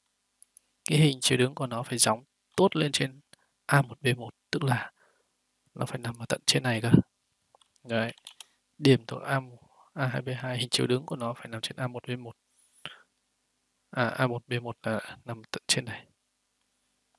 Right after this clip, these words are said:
Đây rồi nhá. Đấy, nó phải nằm tít ở trên này. Như vậy các bạn sẽ thấy ngay rằng là cái điểm nằm trên, a,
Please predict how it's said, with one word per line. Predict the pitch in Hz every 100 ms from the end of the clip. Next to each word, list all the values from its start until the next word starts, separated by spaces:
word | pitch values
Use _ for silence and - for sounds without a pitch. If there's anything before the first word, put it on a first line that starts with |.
| _ - _ -
Đây | 123
rồi | 113
nhá. | 120 123 - - - - _ - _ _ _ _ _ _ _ _ _ _ _ _ -
Đấy, | 127 -
nó | 139
phải | 131
nằm | 120 117 -
tít | 180
ở | 160
trên | - -
này. | - _ _ _ _ _ _ _ _ _ _ _ - - - - - - _ _ _ _ - _ - - _ _ _ _ - _ _ _ _ _ _ _ _ _ _ _ _ _ _ _ _ _ _ - -
Như | 185 175
vậy | 156
các | 165
bạn | 160
sẽ | - 156
thấy | 135
ngay | 143 160 147
rằng | 131 123
là | 113 - - _ _ _ _ _ _ _ _ _ _ _ _ _ _ _ _ _ - -
cái | 175
điểm | 175 -
nằm | 117 110
trên, | - 139
a, | 135 127 127 123